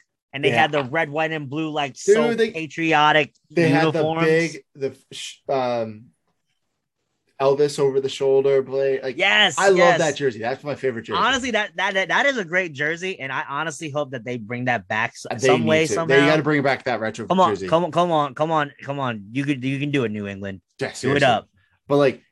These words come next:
Speaker 2: so that, I remember watching that as a yo-, like, seven years old and not truly understanding what was happening, but watching and being like,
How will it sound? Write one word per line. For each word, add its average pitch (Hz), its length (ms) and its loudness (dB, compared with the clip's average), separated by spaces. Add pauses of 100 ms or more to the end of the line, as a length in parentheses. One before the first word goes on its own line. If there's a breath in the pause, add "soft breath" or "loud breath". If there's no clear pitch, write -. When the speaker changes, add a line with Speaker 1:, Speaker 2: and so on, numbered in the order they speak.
(140)
Speaker 2:
so 131 220 -4 (100)
that, 113 400 -4 (480)
I 123 40 -4
remember 123 280 -4
watching 107 400 -4
that 98 240 -6
as 92 140 -10
a 90 100 -8
yo-, 85 240 -10
like, 95 240 -10
seven 95 320 -8
years 92 240 -10
old 82 400 -8 (200)
and 82 680 -8 (640)
not 147 220 -4
truly 139 300 0
understanding 110 440 -4
what 92 100 -6
was 90 120 -10
happening, 110 520 -6
but 95 300 -4 (160)
watching 95 640 -6
and 87 120 -10
being 87 160 -6
like, 82 280 -10